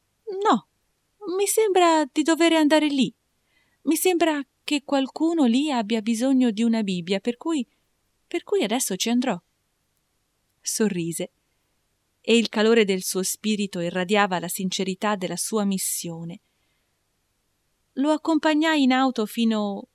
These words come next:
alla piazza dove ci eravamo incontrati due ore prima, e mentre eravamo in macchina cominciò a piovere. Parcheggiammo e scaricammo le sue cose.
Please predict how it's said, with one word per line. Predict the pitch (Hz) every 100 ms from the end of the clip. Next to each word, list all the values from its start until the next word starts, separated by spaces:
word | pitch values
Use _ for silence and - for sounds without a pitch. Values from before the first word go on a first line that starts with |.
| _ _
alla | - 233 226
piazza | 220 240 233 -
dove | 190 185
ci | 185 202
eravamo | 190 196 208 196
incontrati | 175 - 165 202 190 190 180
due | 165 185
ore | 180 175
prima, | 170 180 160 170 - - -
e | - 262
mentre | 277 320 302 262
eravamo | 240 233 247 240
in | 233
macchina | 262 311 240 190
cominciò | - 214 214 - 233
a |
piovere. | - 233 180 160 165 - _ _ _ _ _ _ _ _ _ _ _ _ _ _ _ _ -
Parcheggiammo | 196 190 190 180 208 233 233 - _ _ _ _
e | 294
scaricammo | 269 302 294 - 302 285
le | 262
sue | 269
cose. | 254 180 165 190 -